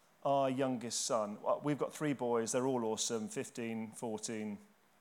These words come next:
and twelve. And our youngest one wakes up and he smiles when he wakes up, he smiles all day, he smiles when he goes to bed, and he smiles all night in his sleep. And then he wakes up and the whole thing happens again. And he's like a happy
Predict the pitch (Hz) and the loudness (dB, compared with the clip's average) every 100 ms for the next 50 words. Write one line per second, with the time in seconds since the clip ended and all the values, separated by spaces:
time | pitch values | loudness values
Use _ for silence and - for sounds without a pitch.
0 | - 104 98 - 117 110 104 - - - | -4 -2 -2 4 6 6 2 -4 -20 -20
1 | - 139 143 147 175 156 - 143 135 139 | 0 6 6 6 2 2 2 2 6 4
2 | 120 117 - 117 - 160 156 143 127 117 | 4 -2 -2 -2 2 4 4 4 0 2
3 | 117 - 117 113 - 117 - 160 147 135 | 2 2 0 0 -2 -4 2 6 6 4
4 | 120 117 113 113 113 - - - - 117 | 0 2 2 2 -4 -18 -20 -14 -4 -4
5 | - 175 165 131 117 120 110 110 113 117 | 2 4 4 2 0 0 0 4 4 4
6 | - 117 107 104 107 101 90 - - - | 0 2 2 0 -4 -4 -6 -10 -20 -20
7 | - _ - - - 120 110 120 101 156 | -20 _ -20 -20 -6 -4 -2 -2 -2 2
8 | 170 131 123 131 120 117 113 117 - 107 | 4 4 2 2 2 2 2 0 0 -6
9 | 101 113 113 117 127 156 151 - - - | -6 -6 -2 -2 0 2 2 2 -4 -8
10 | 135 - 123 117 | -8 -6 -2 -2